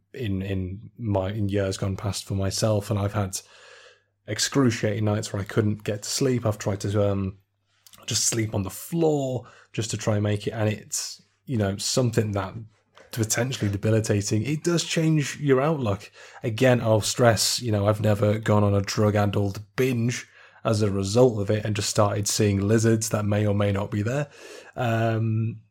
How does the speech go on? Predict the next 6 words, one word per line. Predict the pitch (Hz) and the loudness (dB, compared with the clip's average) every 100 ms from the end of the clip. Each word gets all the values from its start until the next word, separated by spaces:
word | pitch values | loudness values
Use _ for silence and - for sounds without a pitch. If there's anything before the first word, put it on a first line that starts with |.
| _ - | _ -4
but | 127 139 - - | -2 -2 -8 -8
it's, | 139 - - - - _ _ - | -12 -8 -6 -6 -10 _ _ -8
um, | 143 143 143 139 135 - - - | -6 -4 -6 -8 -12 -16 -20 -14
I | 147 | -6
think, | 170 | -6
I, | 139 | -4